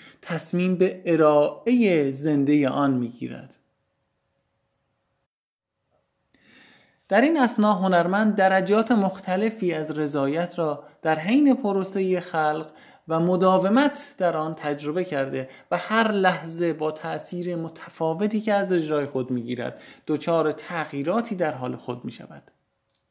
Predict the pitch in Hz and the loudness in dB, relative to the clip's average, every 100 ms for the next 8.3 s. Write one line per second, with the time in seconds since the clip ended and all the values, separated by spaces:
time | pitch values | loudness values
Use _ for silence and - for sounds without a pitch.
0 | _ _ _ _ _ _ _ _ _ - | _ _ _ _ _ _ _ _ _ -16
1 | - 156 175 180 180 175 151 160 180 180 | -2 0 2 0 0 -2 0 2 2 2
2 | 175 - 156 156 156 160 151 170 202 185 | -2 -2 -2 0 -2 -2 0 0 0 0
3 | 165 147 139 131 135 131 - - 156 151 | -2 -2 -2 -4 -8 -10 -16 -8 -2 0
4 | 151 156 147 165 165 156 - - 143 151 | 0 -2 -2 -2 -2 -6 -6 -4 -2 0
5 | 143 - 135 131 131 165 185 170 147 - | -2 -2 -2 0 -2 -4 -4 -6 -6 -8
6 | 127 117 113 _ _ _ - 135 - 139 | -10 -10 -14 _ _ _ -10 -10 -4 -4
7 | 131 131 131 135 131 131 131 143 135 127 | -2 -4 -4 -4 -4 -6 -6 -8 -8 -8
8 | - 143 | -4 -4